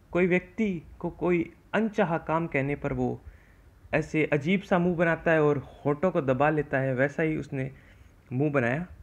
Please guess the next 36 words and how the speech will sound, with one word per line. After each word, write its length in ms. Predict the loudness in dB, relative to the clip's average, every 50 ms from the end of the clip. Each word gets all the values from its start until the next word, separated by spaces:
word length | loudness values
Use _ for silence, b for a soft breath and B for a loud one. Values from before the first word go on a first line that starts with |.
| -16
उस 120 | -16 -8 -4
छ-, 340 | -2 -2 -2 -4 -8 -12
छोटे 240 | -8 -6 -4 -2 0
व्यक्ति 300 | 0 -2 -2 -4 -6 -6
ने। 140 | -6 -6 -8 -8 -4 -2
"Oh, 160 | 0 0 0 -2 -2 -4
am 240 | -2 -2 -2 -2 -2
I 120 | -4 -4 -6 -8 -8 -6
cursed? 440 | -2 0 0 0 0 -2 -6 -20 -20 B B B B B B B -2
But 140 | 0 2 2
I'll 260 | 4 4 2 2 2 0
do 140 | 0 0 0
it।" 260 | 0 -4 -6 -14 -20 -20 b b b b b b b b b -20 -20 -20 _ -20 _ -2 2
और 120 | 4 4
वो 240 | 4 4 4 2 2
अपने 640 | 2 -2 -4 -2 0 0 2 2 2 2 0 -2 -4 -8 -12 -12 -12 -16 -16 -4 0
आप 280 | 2 2 2 2 -2 -10
को 400 | -8 -4 -4 -2 -2 -4 -6 -12 -4 0
कोस 280 | 2 4 4 2 2
रहा 220 | 0 0 2 2 0
था 160 | 0 -4 -8
कि 160 | -6 -8 -12 -12 -10 -2
क्या 220 | 4 6 6 6 6
मैं 180 | 4 2 2
शापित 580 | 0 0 -2 -2 -2 -2 0 -2 -2 -2 -2 -4
हूँ 240 | -4 -4 -4 -8 b b b b b b b b b b b b -4
जो 140 | -2 0
मुझे 300 | 0 2 2 2 2 2
ऐसा 220 | 2 2 2 0 0
काम 240 | 0 0 0 -2 0
करना 280 | -2 -4 -4 -4 -4
पड़े, 300 | -4 -4 -2 -2 -2 -4 -6 B B B B B B 2
पर 120 | 4 4
मैं 160 | 6 4 4
करूँगा 420 | 2 2 2 2 4 4 4 2 0
ज़रूर। 460 | 0 -2 -2 -2 -4 -6 -8 -10 -14